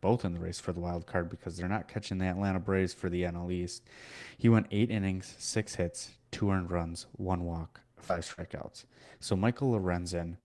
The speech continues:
is still continuing to have a great season, and the Phillies have added to their rotation help. I mean,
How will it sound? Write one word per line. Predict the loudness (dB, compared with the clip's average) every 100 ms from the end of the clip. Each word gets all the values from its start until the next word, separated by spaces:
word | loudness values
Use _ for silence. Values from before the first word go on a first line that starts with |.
| _ _ -6
is | -4
still | -4 -4 2 2
continuing | 2 -4 -10 -6 -4 -4 -6
to | -4
have | -4 -4 -6 -6
a | -6
great | -6 -4 -2 -2
season, | -4 -6 -4 -6 -6
and | -8
the | -4
Phillies | 0 2 2 0 -6 -20 -20 -20 -20 -4
have | 4 6 6 4 0 -4
added | -2 -2 0
to | 2
their | 4 4 2 -2 -10
rotation | -6 -6 -4 -4 -2 -2
help. | -4 -4 -6
I | -4
mean, | -2 -2 -6